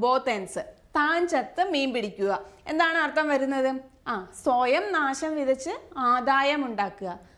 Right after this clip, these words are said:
സ്വന്തം നാശം വിതച്ച് ആദായം ഉണ്ടാക്കുക എന്നാണ് അർത്ഥം വരുന്നത്. താൻ ചത്ത് മീൻ പിടിക്കുക. Burn the candle of both ends. അടുത്തത് when you are in Rome,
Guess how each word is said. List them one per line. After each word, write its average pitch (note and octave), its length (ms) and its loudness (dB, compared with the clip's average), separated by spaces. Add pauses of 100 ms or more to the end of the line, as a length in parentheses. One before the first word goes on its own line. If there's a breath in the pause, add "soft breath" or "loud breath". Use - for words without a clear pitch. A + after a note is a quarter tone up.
(200 soft breath)
സ്വന്തം B3+ 400 0
നാശം D4 380 0
വിതച്ച് A#3+ 340 -2 (420 loud breath)
ആദായം D4+ 600 4
ഉണ്ടാക്കുക B3 380 -2
എന്നാണ് B3 300 -2
അർത്ഥം C#4 340 0
വരുന്നത്. G#3+ 440 0
താൻ D4 420 0
ചത്ത് D4+ 480 -2
മീൻ C#4+ 240 0
പിടിക്കുക. A3 600 -2
Burn B3+ 300 -2
the C4+ 80 0
candle A#3+ 640 -2
of G#3+ 280 -6
both G#3+ 360 0
ends. F3 260 -10 (340 loud breath)
അടുത്തത് E4+ 380 0
when F4 280 2
you G#4+ 260 -2
are C#4 320 2
in A3+ 180 -6
Rome, - 460 -2